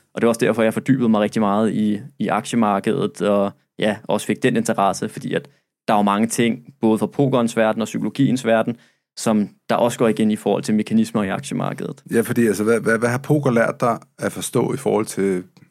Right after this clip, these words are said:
Speaker 2: den menneskelige psykologi og, og måske også risiko?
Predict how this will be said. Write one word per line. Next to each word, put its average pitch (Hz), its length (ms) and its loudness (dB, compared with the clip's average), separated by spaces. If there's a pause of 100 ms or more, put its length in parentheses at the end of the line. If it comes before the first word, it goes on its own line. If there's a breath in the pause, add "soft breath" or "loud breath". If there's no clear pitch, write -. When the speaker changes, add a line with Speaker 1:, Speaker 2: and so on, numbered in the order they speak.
(320)
Speaker 2:
den 95 140 0
menneskelige 104 380 -2
psykologi 104 640 -8
og, 98 280 -2
og - 100 -6
måske 90 240 -6
også - 180 -4
risiko? 117 360 -2